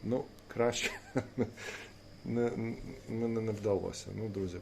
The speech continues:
пробачайте. Це баночка експериментальна. Е, роблю такі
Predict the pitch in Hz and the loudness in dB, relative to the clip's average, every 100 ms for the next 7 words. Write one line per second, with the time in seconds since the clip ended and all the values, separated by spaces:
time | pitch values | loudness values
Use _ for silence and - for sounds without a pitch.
0 | - 92 87 87 - 87 90 - - - | -2 0 -2 -6 -8 -8 -12 -16 -18 -18
1 | - - - - 95 104 98 - 92 90 | -18 -18 -16 -10 -2 -2 -2 -4 -8 -8
2 | - 107 117 127 - 151 139 - - - | -6 -2 0 0 0 0 0 -4 -14 -18
3 | - - - - - - - - - - | -16 -16 -16 -16 -18 -18 -18 -18 -18 -14
4 | - 98 92 90 - - 101 92 101 104 | -10 -8 -8 -10 -14 -12 -8 -4 -4 -4
5 | 95 - 90 | -6 -6 -6